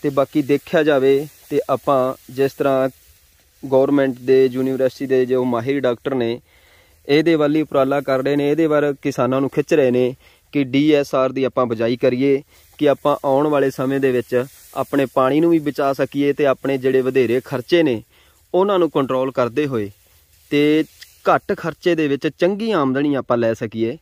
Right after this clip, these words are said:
ਤੇ ਮੇਰਾ ਮੋਟਿਵ ਇਹੀ ਹੈ ਵੀਡੀਓ ਬਣਾਉਣ ਦਾ ਕਿ ਹਰ ਇੱਕ ਕਿਸਾਨ ਦੇ ਤੱਕ ਇਹ ਵੀਡੀਓ ਪਹੁੰਚੇ, ਕਿਉਂਕਿ ਇਸ ਵਾਰ ਮੈਂ ਪਿਛਲੀ ਵਾਰ ਵੀ ਕੁਛ ਬੀਜਿਆ ਸੀ, ਪਰ ਇਸ ਵਾਰ ਮੈਂ ਜ਼ਿਆਦਾ ਹੀ ਖੇਤ ਡੀ ਐਸ ਆਰ ਦੇ ਨਾਲ ਕਰਿਆ ਹੋਇਆ ਹੈ।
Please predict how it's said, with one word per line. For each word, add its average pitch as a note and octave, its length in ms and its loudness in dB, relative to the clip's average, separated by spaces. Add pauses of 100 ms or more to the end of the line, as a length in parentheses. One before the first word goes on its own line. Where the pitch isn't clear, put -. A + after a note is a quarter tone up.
(720)
ਤੇ E3 440 2
ਮੇਰਾ E3+ 560 -2
ਮੋਟਿਵ E3 480 -2
ਇਹੀ D#3 400 -4
ਹੈ E3 120 2
ਵੀਡੀਓ C#3 300 -2
ਬਣਾਉਣ C3 320 -2
ਦਾ B2 120 -2 (640)
ਕਿ E3+ 140 0
ਹਰ D3+ 200 -2
ਇੱਕ D#3+ 160 -2
ਕਿਸਾਨ C3 340 -4
ਦੇ C3 80 0
ਤੱਕ B2+ 300 -4 (580)
ਇਹ D3 140 2
ਵੀਡੀਓ C#3+ 280 2
ਪਹੁੰਚੇ, E3 540 0 (100)
ਕਿਉਂਕਿ F3+ 320 0
ਇਸ F#3 260 2
ਵਾਰ F3 400 2 (320)
ਮੈਂ D#3+ 120 2
ਪਿਛਲੀ E3 340 -4
ਵਾਰ A#3 180 0
ਵੀ A3 100 -6
ਕੁਛ G#3 240 0
ਬੀਜਿਆ D3+ 320 2
ਸੀ, A#3 120 -8
ਪਰ G#3+ 160 -2
ਇਸ G3 220 2
ਵਾਰ F#3+ 180 -2
ਮੈਂ F#3 220 0
ਜ਼ਿਆਦਾ C#3+ 400 0
ਹੀ F#3 120 -2
ਖੇਤ E3+ 320 0
ਡੀ D3+ 220 0
ਐਸ E3 220 0
ਆਰ D3+ 180 0
ਦੇ D#3 100 -2
ਨਾਲ C#3+ 220 0
ਕਰਿਆ B2 260 0
ਹੋਇਆ C3 220 2
ਹੈ। C#3 120 -4